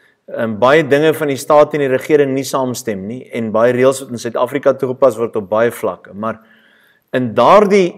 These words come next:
eh, opsig het ek gesê ek is baie bly ek is nie die president of die presidentsie wat 'n besluit moet neem nie, want, ehm, terugskouend of in hindsight is die Engelse spreekwoord, is dit baie maklik om te sê. In daai tyd het ons al geweet as, as,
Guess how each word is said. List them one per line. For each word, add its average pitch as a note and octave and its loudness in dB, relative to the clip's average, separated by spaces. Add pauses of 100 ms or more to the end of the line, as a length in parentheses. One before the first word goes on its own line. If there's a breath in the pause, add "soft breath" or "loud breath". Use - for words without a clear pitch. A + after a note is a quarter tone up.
(320)
eh, - -4
opsig - 2
het B2+ -2
ek C3+ 2
gesê D3+ 0
ek D3+ 2
is C#3 -4
baie D3 4
bly C#3+ 6
ek D3 0
is D3 -8
nie F#3 -2
die D3+ -4
president C3+ -2
of C3 -4
die C3 -2
presidentsie B2+ -4
wat A#2 -2
'n A2 -12
besluit A2 -6
moet G#2+ -12
neem D2 -20
nie, F#2 -14
want, A#2 -2 (840 soft breath)
ehm, A2+ -4 (340)
terugskouend D#3 4
of C3 0
in D#3+ 0
hindsight C3+ 0 (200)
is C3 -6
die D#3 -4
Engelse D#3+ -2
spreekwoord, B2+ -2
is D#3 0
dit C#3+ 0
baie F#3+ 4
maklik D3 0
om A#2 -6
te A2 -12
sê. - -12 (880 soft breath)
In C3 0
daai F3+ 4
tyd A3+ -2
het A3 -4
ons E3+ 0
al F3+ 4
geweet D3+ 4
as, C#3+ -2 (400 soft breath)
as, D#3+ 0